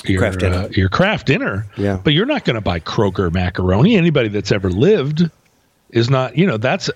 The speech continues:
Speaker 1: that's where you
Speaker 2: That's one
Speaker 1: splurge.
Speaker 2: way I would occasionally try to s-, you know, to save a little bit of my dignity is I would be by, by the second cheapest ramen.
Speaker 1: But then you realize Annie's comes in over the top with their, like,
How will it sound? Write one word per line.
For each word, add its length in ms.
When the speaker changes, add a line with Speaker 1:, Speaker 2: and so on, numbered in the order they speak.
Speaker 1:
that's 260
where 120
you 100
Speaker 2:
That's 220
one 140
Speaker 1:
splurge. 80
Speaker 2:
way 120
I 60
would 160
occasionally 440
try 200
to 60
s-, 280
you 180
know, 220
to 320
save 320
a 40
little 240
bit 140
of 80
my 120
dignity 460
is 120
I 60
would 160
be 160
by, 300
by 180
the 80
second 320
cheapest 360
ramen. 400
Speaker 1:
But 300
then 200
you 120
realize 480
Annie's 580
comes 320
in 120
over 200
the 120
top 480
with 180
their, 240
like, 240